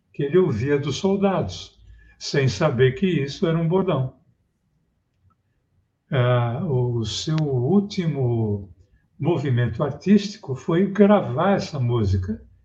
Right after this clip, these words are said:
em compacto, em mil novecentos e sessenta e nove ainda, música que se chamou Aquele Abraço, e que simplesmente estourou nas paradas de sucesso. Sucesso, inclusive, que ele praticamente não pôde curtir,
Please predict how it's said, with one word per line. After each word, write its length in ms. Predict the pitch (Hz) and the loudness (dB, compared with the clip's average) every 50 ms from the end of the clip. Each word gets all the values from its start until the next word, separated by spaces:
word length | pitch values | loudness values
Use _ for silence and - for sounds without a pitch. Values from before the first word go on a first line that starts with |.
| _ _ _ _ - | _ _ _ _ -2
em 160 | 131 131 131 | 0 0 0
compacto, 880 | - 151 147 143 147 143 123 117 113 110 - - - - 180 185 180 - _ _ _ _ _ - | 0 -2 -2 -2 -2 -2 0 0 0 -2 -4 -6 -8 -6 -6 -6 -8 -14 _ _ _ _ _ -2
em 160 | 135 127 120 | 0 2 2
mil 200 | 127 165 190 180 | 4 2 2 2
novecentos 520 | 151 139 123 98 - - 131 117 98 - | 2 0 0 -2 -2 -2 -2 -4 -4 -2
e 60 | - - | -4 -4
sessenta 320 | - - 127 110 101 151 | -4 -2 -4 -4 -2 -2
e 40 | 123 | -2
nove 340 | 117 120 117 113 104 117 151 | 0 0 0 0 0 0 0
ainda, 520 | 151 127 139 170 190 185 214 196 - - - _ _ _ _ _ | 0 0 0 -2 0 0 -2 -4 -4 -8 -20 _ _ _ _ _
música 480 | 285 254 214 185 185 185 202 196 202 208 | 2 6 8 8 8 6 4 2 0 0
que 80 | 202 - | -2 -2
se 160 | - - 151 | -4 -4 -4
chamou 520 | - - 202 202 190 156 165 214 226 - | -2 0 2 2 4 2 2 0 -2 -2
Aquele 520 | - 202 185 - - - 156 139 131 123 156 | -2 -2 -2 -2 -4 -4 -2 -2 0 0 -2
Abraço, 680 | 165 143 139 135 135 127 127 - - - - - _ _ _ _ _ _ _ _ _ _ _ - | -2 -2 -2 0 0 0 -2 -4 -6 -10 -14 -18 _ _ _ _ _ _ _ _ _ _ _ -10
e 120 | 247 247 | -10 -8
que 680 | - - 165 147 151 165 180 190 185 160 131 107 95 - - _ | -4 -4 -2 0 2 2 4 4 2 2 0 -2 -4 -8 -14 _
simplesmente 960 | - - - 170 156 - 180 170 156 151 131 117 123 131 135 - 175 160 - - _ _ _ | -10 -6 -4 -4 -2 0 0 -2 0 2 0 2 2 0 0 -2 -4 -6 -6 -10 _ _ _
estourou 760 | - - - - 240 220 175 135 123 127 143 143 - - _ _ _ _ _ | -12 -12 -10 -2 0 2 2 4 4 4 2 2 -2 -8 _ _ _ _ _
nas 260 | 175 131 127 110 - | -2 -2 -2 -2 -2
paradas 580 | - - 185 160 135 131 123 117 117 123 107 107 | -4 -4 -4 -2 0 2 0 2 0 0 0 0
de 120 | 107 117 | -2 -4
sucesso. 760 | - - - 165 - - - 147 131 104 92 - - - - - - - - | -4 -4 -6 -6 -4 -2 0 2 2 2 0 -2 -8 -12 -18 -20 -20 -20 -18
Sucesso, 640 | - - - 202 - - - 160 160 170 165 - 151 | -8 -2 0 0 2 2 2 2 2 2 0 -2 -4
inclusive, 520 | 139 - 190 160 135 113 127 156 160 185 | -4 -2 -2 -2 0 0 0 -2 -2 0
que 80 | 180 185 | 0 2
ele 120 | 170 180 | 2 2
praticamente 640 | 170 - 143 131 123 - - - 139 139 139 - 147 | 0 0 -2 -2 -2 -2 -4 -6 -4 -4 -4 -2 -4
não 120 | 139 139 | -4 -4
pôde 360 | 139 - 143 139 139 127 147 143 | -4 -2 0 2 2 2 0 -2
curtir, 640 | - 165 156 - - - 151 156 180 185 180 - | 0 -2 -2 -2 -2 -2 0 0 0 0 -2 -6